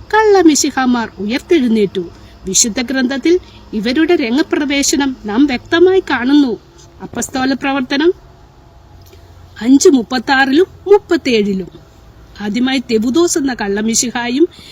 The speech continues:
രണ്ടാമതായി കാനേഷുമാരിയുടെ കാലത്ത് യൂദാസ് എന്ന കണ്ണ-, കള്ളമിശിഹായും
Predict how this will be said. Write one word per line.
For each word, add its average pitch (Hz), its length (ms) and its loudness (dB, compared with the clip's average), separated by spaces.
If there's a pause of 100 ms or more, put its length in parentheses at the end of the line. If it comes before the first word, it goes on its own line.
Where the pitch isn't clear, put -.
(180)
രണ്ടാമതായി 285 680 0 (120)
കാനേഷുമാരിയുടെ 294 960 2
കാലത്ത് 226 300 -2
യൂദാസ് 294 520 0
എന്ന 262 160 0
കണ്ണ-, 240 360 -4 (200)
കള്ളമിശിഹായും 254 880 2